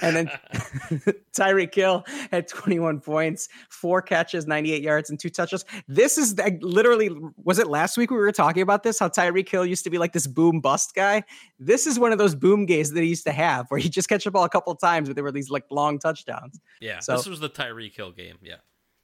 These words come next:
Speaker 1: Yeah, I mean, again, not, not a lot to speak of out of Worms team. Only seventy-two points, a lot of, like, you know, sevens and eights. Amari Cooper, only one point. Ben DiNucci, still not good <laughs> after a week of,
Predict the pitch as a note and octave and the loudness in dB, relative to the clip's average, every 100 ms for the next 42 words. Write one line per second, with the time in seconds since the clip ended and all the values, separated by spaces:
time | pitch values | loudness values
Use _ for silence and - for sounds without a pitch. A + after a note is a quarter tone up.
0 | _ _ _ _ - C3+ B2 - D3 D3 | _ _ _ _ -8 -4 -4 -2 -2 -2
1 | D3 G2 D3+ D3+ C#3 D#3 D3+ D#3 F3+ F#3 | -2 -4 -2 0 0 -2 0 0 2 0
2 | F3 - E3+ E3 D3 C3+ C3 C3+ C3+ C#3+ | -2 -4 -4 -2 -2 0 -2 -4 -6 -4
3 | C3 C#3+ - C#3 C#3 D3 - C3 C3 C3 | -4 -4 -4 -6 -6 -8 -6 -6 -4 -4
4 | B2 B2+ A#2+ A#2+ A#2+ - _ _ _ C3 | -2 -2 -2 -4 -6 -12 _ _ _ -8
5 | A#2+ - - C#3 C3+ C3+ C3 B2+ C3+ C#3+ | -4 0 2 2 2 0 0 -2 -2 -4
6 | - - - B2 - C3 C3+ D3 C#3+ D3 | -6 -6 -8 -10 -14 -4 0 0 0 -4
7 | D#3+ C3+ B2+ A#2 B2+ C3 - C3 C3 - | 0 0 0 -4 -4 -4 -4 -2 -2 -4
8 | - _ _ - B2 D#3+ E3 E3 D3 D3+ | -14 _ _ -18 -2 2 2 2 2 4
9 | D#3 D#3 - D3 D3+ D#3 C3 _ _ _ | 4 2 -2 -2 -2 -4 -10 _ _ _
10 | - - - D#3+ D3+ D3 - D3 C#3 C3 | -6 -4 -2 0 2 0 0 2 2 0
11 | - - - - - C#3+ - C3 A3 - | -6 -12 -12 -10 -2 -2 -2 -4 -2 -2
12 | C#3 C3 C#3 C#3+ - - - - - - | -2 -2 -2 -4 -6 -18 -20 -20 -20 -4
13 | C3+ C#3 B2+ | 0 0 -2